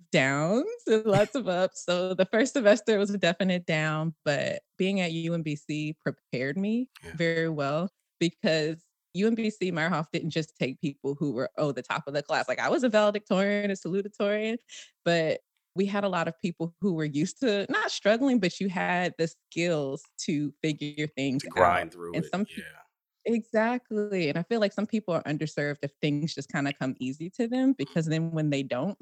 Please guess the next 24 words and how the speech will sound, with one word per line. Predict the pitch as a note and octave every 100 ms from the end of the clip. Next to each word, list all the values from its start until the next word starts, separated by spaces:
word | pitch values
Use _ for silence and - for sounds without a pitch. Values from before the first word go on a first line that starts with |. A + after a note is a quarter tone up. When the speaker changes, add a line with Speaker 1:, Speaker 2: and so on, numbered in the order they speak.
| -
Speaker 1:
they | C3
don't | C3 B2+
know | C#3
how | B2+
to | B2
cope. | - B2+ G3+ - _ _ _ _ _ -
So | D#3 A2 C3+ -
for | E3+
me, | F3 F#3 G3 F#3 D#3 -
it | D#3+ D#3
just | D3+ -
came, | G#3 E3 D3+ D3
"Okay, | - B3+ B3+ A3+
this | G#3+ C#4
is | B3+
difficult. | G#3+ - - F#3+ C#3+ G#2+
Let | C3+
me | G3
reach | A#3+ C#4
into | B3 C#4
my | B3+ C4+
bag | C4 C#4+ D4
of |
tricks. | - C#4 A#3+ A#3